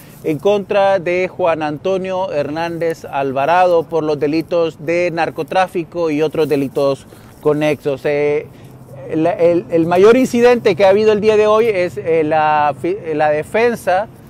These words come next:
y aún no ha habido un acuerdo. Actualmente ya terminó la audiencia allá en el piso once, el jurado ya se retiró, pero el,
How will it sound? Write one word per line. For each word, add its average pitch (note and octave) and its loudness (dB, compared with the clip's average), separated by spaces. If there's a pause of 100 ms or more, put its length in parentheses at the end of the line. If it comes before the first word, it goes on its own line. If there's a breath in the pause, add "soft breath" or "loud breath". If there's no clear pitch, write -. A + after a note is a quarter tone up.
(140 loud breath)
y D3 -2
aún F3 6
no G3 2
ha F#3+ 4
habido G3 4
un F#3+ 2
acuerdo. G3+ 0
Actualmente F3+ 0
ya F3 4
terminó F3 -2
la F3 4
audiencia G3 2
allá D3+ 2
en E3 -6
el D#3+ -4
piso F3+ -4
once, G3+ -2
el F3 -2
jurado E3+ 2
ya F3 0
se F#3+ -4
retiró, F3+ -2 (340 loud breath)
pero A3+ 4
el, E3 0